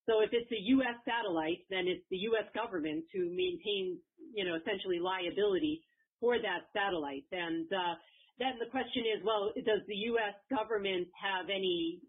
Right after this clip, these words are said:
recourse, or can it go and, and knock on the door of the parent agency, whether that be, you know, military, nasa, or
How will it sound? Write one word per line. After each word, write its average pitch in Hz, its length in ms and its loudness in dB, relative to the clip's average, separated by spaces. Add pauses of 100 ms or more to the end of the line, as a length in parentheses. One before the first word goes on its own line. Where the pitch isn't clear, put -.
(160)
recourse, 202 580 0
or 180 240 -4
can 196 220 0
it 190 180 -2 (140)
go 190 280 4
and, 165 260 2
and 175 220 -2
knock 190 260 0
on 185 140 0
the 165 100 0
door 190 320 2
of 160 180 0 (540)
the 190 80 2
parent 226 400 0
agency, 180 560 0
whether 175 260 2
that 175 220 -4
be, 165 440 4
you 180 120 0
know, 151 280 -4 (360)
military, 190 840 2
nasa, 175 760 -2
or 147 300 -6